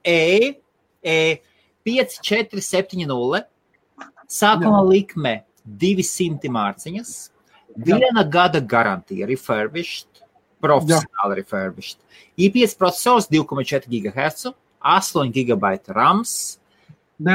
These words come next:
Speaker 2: D R četri. Jaunās tās ir D D R četri.
Speaker 1: D D R četri, jā, neiekļūt
Speaker 2: Jā.
Speaker 1: uz D D R trīs un piecsimt gigabaiti cietais disks. Un kas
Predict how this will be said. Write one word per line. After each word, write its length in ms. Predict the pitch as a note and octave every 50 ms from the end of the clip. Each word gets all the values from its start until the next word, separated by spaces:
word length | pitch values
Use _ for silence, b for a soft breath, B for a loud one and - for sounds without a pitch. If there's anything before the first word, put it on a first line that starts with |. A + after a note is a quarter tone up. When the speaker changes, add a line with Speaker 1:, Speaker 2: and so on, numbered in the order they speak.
| G3 E3+
Speaker 2:
D 0 |
R 160 | F3+ F3 E3+ D#3+ D3+
četri. 380 | - F#3+ F#3+ F#3+ F#3 - D#3 D3 - _ _ _ _ _ -
Jaunās 400 | D#3 E3+ E3+ D#3+ D3+ C#3 A#2+ - -
tās 160 | C3+ B2+ - _ C#3
ir 80 | C3 B2
D 140 | C#3 D#3 D#3
D 60 | D#3+
R 80 | D#3+ C#3+ -
četri. 240 | C#3+ D#3 D#3 D#3+ D3+ - _
Speaker 1:
D 100 | D#3 D3+ D3
D 120 | C#3+ C#3+ C3+
R 60 | B2 -
četri, 360 | - - B2+ A#2 - G#2+ G2+ G2+
jā, 140 | G#2 G2+ G2+ G2+ G#2
neiekļūt 380 | A2+ A#2 A2+ G#2 D#3+ D3+ -
Speaker 2:
Jā. 220 | A2 - _ - A#2
Speaker 1:
uz 80 | - -
D 80 | C3+ B2+
D 120 | B2+ C3 C3
R 60 | - -
trīs 300 | F3 G#3 B3 C4 G#3+ - - D#3
un 160 | C#3 B2+ B2 -
piecsimt 560 | - F#3 G#3 G#3+ G3+ - - F#3+ D3+ C#3 B2
gigabaiti 580 | B2+ C3+ C#3 E3 D#3+ D#3+ E3 D#3+ D#3+ D#3 D#3 - _ _ -
cietais 540 | - C3 B2 A#2 A2+ - A2+ A2+ G#2+ G2 F#2 F#2+
disks. 400 | G2+ F#2+ - - - - - - - - - _ _ _ _ _ _ _
Un 460 | C3+ C3+ C3+ C3+ C#3 C#3 C3+ C3+ B2+ -
kas 160 | - D#3 D3+